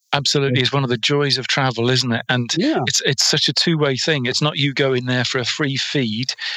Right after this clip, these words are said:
Speaker 1: Um, it's all of the family getting the opportunity to ask questions and to learn and get involved, and also see that this foreigner isn't some weird, dangerous person, that actually just like them.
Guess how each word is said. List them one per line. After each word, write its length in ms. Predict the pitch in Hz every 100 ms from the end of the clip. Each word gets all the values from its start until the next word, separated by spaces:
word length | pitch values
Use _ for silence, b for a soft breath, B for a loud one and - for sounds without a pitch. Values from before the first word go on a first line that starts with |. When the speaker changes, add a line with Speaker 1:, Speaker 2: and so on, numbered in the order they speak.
| B B
Speaker 1:
Um, 260 | 123 127 123 B B -
it's 180 | 143
all 220 | - 175 175
of 60 |
the 60 | 143
family 440 | - 160 185 156
getting 300 | 131 143 135
the 100 | 135
opportunity 640 | 131 - - 143 135 123 139
to 180 | - 127
ask 200 | 135 -
questions 560 | - 127 - 139 131
and 140 | 139 120
to 100 | 127
learn 400 | 127 131 135 135
and 140 | 123
get 160 | 127 127
involved, 480 | 127 131 131 127 139
and 80 |
also 320 | 143 147 131 120
see 320 | - 131 127
that 180 | 131 - B B B
this 160 | - 131
foreigner 560 | - 156 151 120 117 131 B B -
isn't 380 | 151 143 139 175
some 300 | - 143 135
weird, 320 | 123 135 135 -
dangerous 540 | 139 135 127 120 120
person, 640 | 120 123 123 127 147 139 131
that 160 | 143 - B B -
actually 480 | 190 208 - 165 165 - _ _ _ 190
just 220 | 196 175 -
like 120 | 160
them. 200 | 156